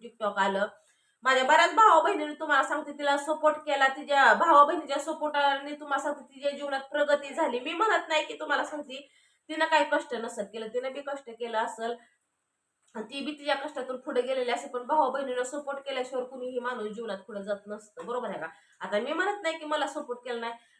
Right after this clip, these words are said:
मला बी तुम्हाला सांगते तुमच्या पद्धतीनं माझ्या जेवढा होता होईल एवढा भाऊ बहिणीने मला सपोर्ट केला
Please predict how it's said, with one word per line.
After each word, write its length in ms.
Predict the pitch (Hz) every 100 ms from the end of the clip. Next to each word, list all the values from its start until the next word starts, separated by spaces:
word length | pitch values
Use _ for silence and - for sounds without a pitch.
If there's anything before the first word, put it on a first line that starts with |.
| -
मला 220 | 277 330
बी 160 | 330 -
तुम्हाला 260 | 330 311
सांगते 260 | - 302 277
तुमच्या 280 | 277 277 277
पद्धतीनं 420 | 277 262 262 262
माझ्या 260 | 254 247
जेवढा 280 | 240 254 240
होता 220 | 254 254
होईल 200 | 226 220
एवढा 180 | 220 220
भाऊ 200 | 208 254
बहिणीने 300 | 220 220 208
मला 160 | 214 202
सपोर्ट 360 | 240 208 208
केला 320 | 196 202 190